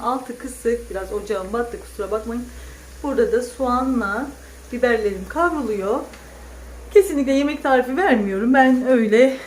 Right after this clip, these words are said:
hani hem paylaşayım dedim salatalık bilgimi. Sürekli yaptığım bir şey. Salatalık. Çünkü bayağıdır da cildime hiçbir şey yapmadım. Ben cilt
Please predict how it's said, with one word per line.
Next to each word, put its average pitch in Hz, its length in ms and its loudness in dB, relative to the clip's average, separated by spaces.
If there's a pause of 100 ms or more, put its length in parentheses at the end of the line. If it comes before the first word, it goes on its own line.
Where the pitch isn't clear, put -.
(120)
hani 190 220 -6 (240)
hem 294 260 0 (180)
paylaşayım 269 460 4
dedim 220 220 0
salatalık 240 520 2
bilgimi. 196 560 -2 (240)
Sürekli 226 300 2
yaptığım 214 500 4
bir 190 60 -6
şey. 202 340 0 (760)
Salatalık. 220 680 -4
Çünkü 240 220 -8
bayağıdır 196 380 -2
da 220 120 -8
cildime 220 460 -10
hiçbir 214 260 -12
şey 220 120 -8
yapmadım. 220 500 -8 (920)
Ben 247 460 -8
cilt 285 220 -10